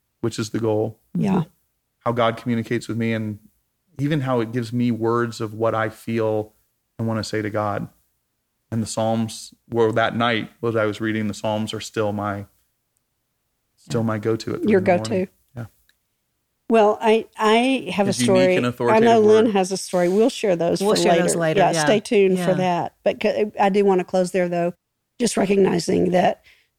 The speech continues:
Speaker 2: <clears throat> Scripture is holy language.
Speaker 1: Mm-hmm.
Speaker 2: <clears throat> Holy language from God to us and holy language from us to God,
Speaker 1: Yes.
Speaker 2: too. And I think that's a great place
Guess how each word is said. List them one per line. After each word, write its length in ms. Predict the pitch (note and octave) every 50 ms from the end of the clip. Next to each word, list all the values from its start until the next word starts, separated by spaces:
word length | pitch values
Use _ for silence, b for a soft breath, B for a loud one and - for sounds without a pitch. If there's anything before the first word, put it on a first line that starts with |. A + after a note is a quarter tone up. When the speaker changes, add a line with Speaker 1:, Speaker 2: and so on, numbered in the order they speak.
| _ _ -
Speaker 2:
<clears throat> 240 | - - - C4 A3
Scripture 460 | - - - - G3 - - F#3+ F3+
is 300 | - G3+ F#3+ G3 F#3 -
holy 320 | - - G#3 G3 G3 F#3 F3+
language. 540 | F#3 G3 F#3+ F3+ F3 F#3 F#3+ F#3+ - - -
Speaker 1:
Mm-hmm. 300 | C3 B2 B2 B2+ B2+ B2+ B2+ b b b b _ _ _ _ _ _ -
Speaker 2:
<clears throat> 240 | - - D#4+ B3+ G#3+
Holy 240 | G3+ A3+ A3+ G#3+ G3
language 320 | F#3+ F#3+ F#3 F3+ F#3 F#3 -
from 140 | - F#3+ F#3
God 220 | F#3 F3+ F3 E3+
to 180 | - - - F3
us 200 | E3+ E3 - -
and 100 | E3+ D#3+
holy 260 | - F#3 F3 E3+ E3
language 380 | D#3+ E3+ D#3+ - E3 E3 E3 -
from 140 | - - D3
us 160 | D#3+ - -
to 100 | - E3
God, 220 | E3+ D3+ D#3 D#3+ E3
Speaker 1:
Yes. 280 | E3 F3 F3 E3 E3 -
Speaker 2:
too. 20 | b b b b b
And 80 | - F3+
I 40 | F3+
think 200 | E3 F3+ F3 F3+
that's 180 | - - - -
a 40 | F#3+
great 260 | F3+ - - - D4+
place 320 | - F#3 D#3 D3+ D3+ -